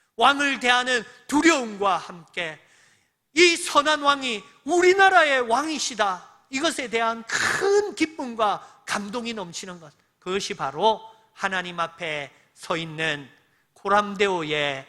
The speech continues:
성도의 심적 상태인 것입니다. "그의 아들에게 입맞추라. 그렇지 아니하면 진노하심으로 너희가 길에서 망하리니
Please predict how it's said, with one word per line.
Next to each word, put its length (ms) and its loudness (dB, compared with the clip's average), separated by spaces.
성도의 840 -6
심적 720 -4
상태인 560 -8
것입니다. 340 -20
"그의 360 4
아들에게 600 2
입맞추라. 960 -2
그렇지 400 4
아니하면 540 2
진노하심으로 960 -2
너희가 840 2
길에서 600 4
망하리니 840 -2